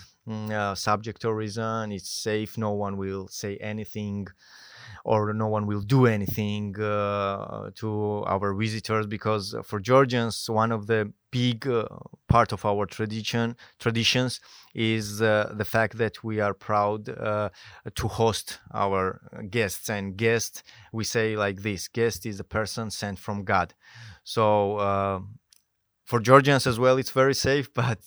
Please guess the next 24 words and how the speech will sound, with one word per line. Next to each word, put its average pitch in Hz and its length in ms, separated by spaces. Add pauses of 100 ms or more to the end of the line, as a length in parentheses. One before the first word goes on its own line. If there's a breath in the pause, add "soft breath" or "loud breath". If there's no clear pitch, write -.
uh, 107 380
even 117 260
more 123 240
safe 120 380
for, 110 340
uh, 104 280
tourists, 123 400
for 110 180
visitors. 120 580 (320 loud breath)
And 113 220
that 127 220
areas 117 380
which 113 240
are 104 160
occupied, 113 580
Abkhazian 107 720
and 95 240
Ossetian 113 560
region, 113 460 (420 loud breath)
uh, 110 180
by 101 240
Russia 113 420
nowadays, 120 800
uh, 101 360